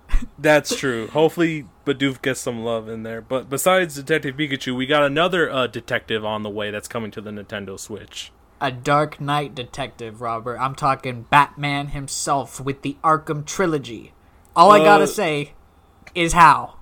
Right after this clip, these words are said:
Speaker 2: How?
Speaker 1: How, how is
Speaker 2: Well,
Speaker 1: Arkham Knight going
Speaker 2: we've,
Speaker 1: to <laughs>
Speaker 2: you
Speaker 1: run
Speaker 2: said
Speaker 1: on
Speaker 2: this.
Speaker 1: this?
Speaker 2: You said S-, Asylum and, and City. Oh, no, Asylum and, and, no, yeah, uh, Asylum
Speaker 1: City.
Speaker 2: and City that you understand, like, okay,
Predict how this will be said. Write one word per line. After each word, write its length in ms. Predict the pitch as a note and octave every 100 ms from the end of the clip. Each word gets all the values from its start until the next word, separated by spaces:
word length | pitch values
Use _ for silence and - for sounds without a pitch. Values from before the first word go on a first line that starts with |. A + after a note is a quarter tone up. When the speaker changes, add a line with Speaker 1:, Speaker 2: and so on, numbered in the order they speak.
| -
Speaker 2:
How? 420 | - G#3 G#3 A3
Speaker 1:
How, 320 | A3+ G#3+ A3 B3+
how 60 |
is 200 | A#3+ A#3+
Speaker 2:
Well, 140 | - G3+
Speaker 1:
Arkham 220 | G#3 F#3+
Knight 580 | G3 A3 D#3+ C#3+ - - G#3+
going 140 | F3
Speaker 2:
we've, 220 | G#3 A#3 A3 - - -
Speaker 1:
to 100 | C#4+
<laughs> 0 |
Speaker 2:
you 160 | F#3+ A3+
Speaker 1:
run 100 | A3
Speaker 2:
said 100 | A3
Speaker 1:
on 80 | F3
Speaker 2:
this. 160 | C#3+ -
Speaker 1:
this? 140 | G#2+
Speaker 2:
You 160 | E3 F3+
said 360 | - F#3 D3 - -
S-, 340 | - - - - -
Asylum 720 | D3+ - F#3+ G#3 A3 A3+ G#3
and, 260 | E3 D#3+ D#3+ D#3
and 200 | D3 D3
City. 580 | - F3+ D3+ A#2 G#2 - _ -
Oh, 60 | E3
no, 140 | D3+
Asylum 440 | D3+ F#3+ G3 G#3
and, 240 | F#3 E3 C#3
and, 680 | C#3+ C#3 C3 B2+ A#2+ A#2 -
no, 140 | E3+ F3+
yeah, 120 | C#3+
uh, 220 | C#3 C#3 C#3+
Asylum 300 | C3 E3 F#3
Speaker 1:
City. 80 | F3
Speaker 2:
and 60 |
City 140 | D#3+ C#3+
that 200 | C3 - _ - _ -
you 160 | D#3
understand, 340 | F3+ F3 F3 D#3+
like, 100 | C#3+
okay, 340 | G3 E3+ C#3+